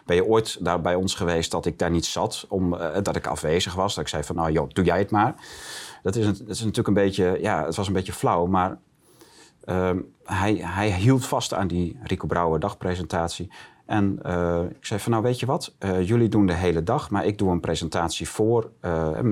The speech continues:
ik heet de kijkers en de aanwezigen welkom in de studio. En ik doe ook een afsluiting. Dus vijf minuten vooraf en drie minuten achteraf."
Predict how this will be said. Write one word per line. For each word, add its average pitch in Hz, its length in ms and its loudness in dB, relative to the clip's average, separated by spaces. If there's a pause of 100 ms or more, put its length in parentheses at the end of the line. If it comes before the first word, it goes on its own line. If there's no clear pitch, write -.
ik - 160 -6
heet 87 640 0
de 82 80 -6
kijkers 92 580 -2
en 87 180 -2
de 82 140 0
aanwezigen 80 500 -2
welkom 85 320 -2
in 87 60 -2
de 110 80 -8
studio. 113 480 2 (340)
En - 60 -6
ik 110 80 -2
doe 123 100 0
ook 127 140 0
een 147 80 -2
afsluiting. 71 640 -2 (360)
Dus 90 200 0
vijf 98 260 0
minuten 82 240 0
vooraf 104 400 0
en 98 160 0
drie 104 200 4
minuten 101 400 2
achteraf." - 600 -4